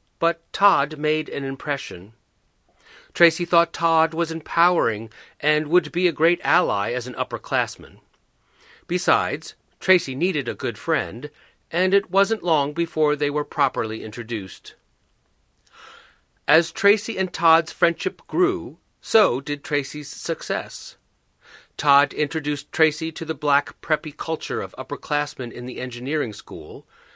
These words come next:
and within months, Todd gave Tracy a Swatch watch. Academically, Todd was an excellent role model, and Tracy observed his study habits carefully. As often as Tracy wanted to break loose and throw his books out the window,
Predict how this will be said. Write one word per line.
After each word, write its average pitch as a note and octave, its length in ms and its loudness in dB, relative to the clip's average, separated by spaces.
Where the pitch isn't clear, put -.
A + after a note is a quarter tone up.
and E3 200 0
within F#3+ 320 4
months, G#3 500 -2
Todd D#3 460 2
gave D#3 300 -2
Tracy D3 480 -2
a A#2+ 60 -10
Swatch B2 500 -4
watch. - 500 -6
Academically, C#3 960 -2
Todd C3 340 2
was A2+ 200 -8
an A2+ 180 -8
excellent D#3 420 -8
role D3+ 220 2
model, G2 460 -8
and D#3+ 400 -2
Tracy F#3 460 0
observed E3+ 540 -2
his D#3+ 120 -8
study D#3+ 280 -2
habits G2 440 -8
carefully. G2 720 -6
As C#3+ 260 2
often C#3+ 360 0
as D#3 140 -4
Tracy D#3+ 400 0
wanted D3+ 260 -2
to E3 80 -4
break C#3+ 380 0
loose E3 340 2
and B2 100 -6
throw D3 260 4
his D3 120 -2
books C3+ 300 0
out D3 180 2
the D3 180 -4
window, A2 460 -2